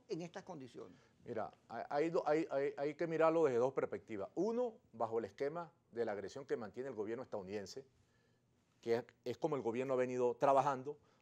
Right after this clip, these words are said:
Speaker 2: buscando diferentes alternativas, nuevos mercados. Hemos venido fortaleciendo la, las relaciones con los pai-, países euroasiáticos.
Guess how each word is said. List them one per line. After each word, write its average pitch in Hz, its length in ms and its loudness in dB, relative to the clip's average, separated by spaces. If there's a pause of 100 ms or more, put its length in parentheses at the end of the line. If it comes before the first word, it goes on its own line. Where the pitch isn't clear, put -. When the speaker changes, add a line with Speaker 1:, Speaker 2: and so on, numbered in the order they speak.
Speaker 2:
buscando 143 400 2
diferentes 143 340 -2
alternativas, 131 600 -2
nuevos 135 180 0
mercados. 123 500 0 (300)
Hemos 139 140 -4
venido 143 200 2
fortaleciendo 123 600 -2
la, 139 300 0
las 113 180 -6
relaciones 117 400 -6
con 165 100 -2
los - 100 -2
pai-, 104 240 -4 (140)
países 123 420 -4
euroasiáticos. 117 840 -4